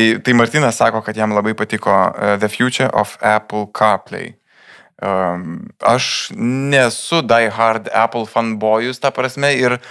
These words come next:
aš turėjau atsisėsti ir pasižiūrėti, kągi Apple'as siūlo su Air-, e, su Apple CarPlay, e, ką siūlys automobiliuose. Ir mane tikrai nustebino.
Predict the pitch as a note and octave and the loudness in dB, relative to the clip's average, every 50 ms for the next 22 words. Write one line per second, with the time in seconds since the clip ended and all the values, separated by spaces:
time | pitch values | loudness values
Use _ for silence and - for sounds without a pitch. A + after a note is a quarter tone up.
0 | - - - - A2 G#2+ - - B2 B2 A#2+ A#2 - A2 - A#2+ A#2 A#2 - A2 | -20 -8 -4 -4 -4 -4 -2 0 2 2 2 2 0 -2 -2 -2 -2 -2 -2 -6
1 | - - A2 G#2 G#2+ G#2 B2 C#3 C3 - - - - A2+ A2+ A#2 A2 G2+ G#2 A2 | -6 -6 -6 -6 -4 0 0 0 0 0 -2 -2 0 0 2 0 0 -2 -2 0
2 | A2 G#2+ G#2+ - _ - - G#2 G#2 G#2 - G#2+ G#2+ G#2 G2+ - - - - A2+ | 0 0 -2 -8 _ -2 0 2 2 0 0 -2 -4 -4 -4 -6 -10 -10 -8 -8
3 | A2 A2 G#2+ G#2 G#2 A2 A2 - - - - - G#2 G#2+ G#2+ A2 - - - A2+ | -6 -4 0 0 2 2 0 -2 -6 -6 -2 0 2 2 2 0 -2 -6 -6 -4
4 | A2 G#2+ G#2+ - - - - - _ - - - A#2 A2 G#2+ A2 A2 G#2+ G#2+ A2 | -4 -4 -6 -10 -18 -20 -20 -18 _ -12 -8 -4 -2 0 2 2 2 2 2 2
5 | A2 G#2+ F#2+ - G#2+ A2 A2 G#2+ G#2 - G#2+ A2 G#2+ - - A2 G#2+ A2 A#2+ B2+ | 0 -2 -2 -2 -2 -2 -2 -4 -2 0 0 0 0 0 0 0 2 0 0 -2
6 | B2 A2+ G#2+ A2 G#2+ G#2 G#2 G2+ - - - G#2 G2+ - - C#3+ C#3+ B2 G#2+ - | -4 -6 -4 -2 -2 -2 -4 -6 -6 -6 -6 -4 -4 -4 -6 -4 -4 -4 -4 -4
7 | - G#2 G#2 - G#2+ G#2+ G#2+ G#2 A2 - - A2 - - C#3+ - - - - - | -4 -6 -4 -2 -2 -2 0 0 0 0 -2 -2 -2 -2 -6 -6 -8 -16 -20 -20
8 | - - - _ - A2 G#2 A2+ A#2 A#2 A#2 A#2 A2+ A2 A2+ A2+ G#2+ G#2+ - - | -20 -20 -20 _ -10 -6 -2 0 0 0 0 -2 -2 -2 0 0 0 -2 -2 0
9 | C3+ D3+ E3 D#3 B2 A2 G#2 | 0 0 0 0 -2 -4 -4